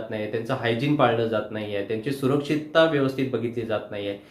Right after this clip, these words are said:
आणि त्यातून काही प्रश्न निर्माण झाले आणि या प्रश्नांच्या माध्यमातून शासनानं अशा पद्धतीच्या पाळणाघरांवरती काही निर्बंध आणणं, काही नियम आणणं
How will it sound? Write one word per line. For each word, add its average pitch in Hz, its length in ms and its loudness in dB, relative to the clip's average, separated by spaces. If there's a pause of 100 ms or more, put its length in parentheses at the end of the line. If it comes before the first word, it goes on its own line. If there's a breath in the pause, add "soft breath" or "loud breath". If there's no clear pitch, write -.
(200 loud breath)
आणि 127 140 6
त्यातून 147 260 6
काही 170 180 4
प्रश्न 165 300 0
निर्माण 139 400 6
झाले 104 240 -6
आणि 110 200 -2
या 123 100 4
प्रश्नांच्या 135 560 0
माध्यमातून 113 640 -2 (420 loud breath)
शासनानं 143 640 4 (180)
अशा 117 280 0
पद्धतीच्या 117 680 -2
पाळणाघरांवरती 110 960 0
काही 120 280 0
निर्बंध 123 520 4
आणणं, 113 340 2
काही 110 240 2
नियम 135 400 8
आणणं 104 360 0